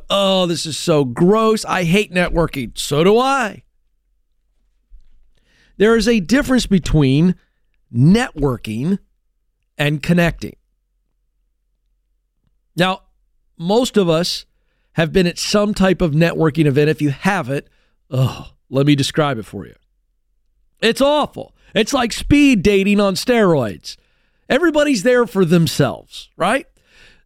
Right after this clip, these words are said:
S-, to me, the whole concept is a little bit whacked out. Now, some of you are going, 'cause there's always a cynic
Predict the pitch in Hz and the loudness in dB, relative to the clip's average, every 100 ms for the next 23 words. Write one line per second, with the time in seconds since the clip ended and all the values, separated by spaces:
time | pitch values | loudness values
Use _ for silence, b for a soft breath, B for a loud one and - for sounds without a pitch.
0 | _ 240 269 269 294 262 - 262 349 381 | _ -12 -10 -8 -10 -10 -2 0 4 4
1 | 294 196 262 - - 226 262 - 175 - | 2 2 0 -2 -4 -2 0 0 0 0
2 | 156 151 160 170 143 131 135 135 - 139 | 0 4 4 4 2 0 -2 -4 -2 -4
3 | 147 175 240 208 165 139 147 143 151 147 | -2 -2 0 0 0 0 0 0 -2 0
4 | 147 175 160 143 - 156 131 - | 0 0 0 -2 0 0 -2 -8